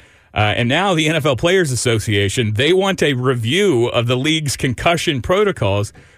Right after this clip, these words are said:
because Tua, uh, he, he gets his bell rung, he gets his head, his head smacks the, uh,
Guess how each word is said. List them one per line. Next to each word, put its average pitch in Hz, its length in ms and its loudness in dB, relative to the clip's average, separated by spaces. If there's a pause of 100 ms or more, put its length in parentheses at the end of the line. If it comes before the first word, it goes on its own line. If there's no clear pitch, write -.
because 120 380 -2
Tua, 151 480 0 (460)
uh, 107 440 0
he, 104 260 -6
he 104 160 -6
gets 143 200 -2
his 180 100 -2
bell 147 260 2
rung, 156 280 -2
he 135 80 0
gets 151 120 -2
his 127 120 -6
head, 170 360 -2
his 127 260 -4
head 175 200 0
smacks 156 500 -2
the, 123 240 0
uh, 104 220 0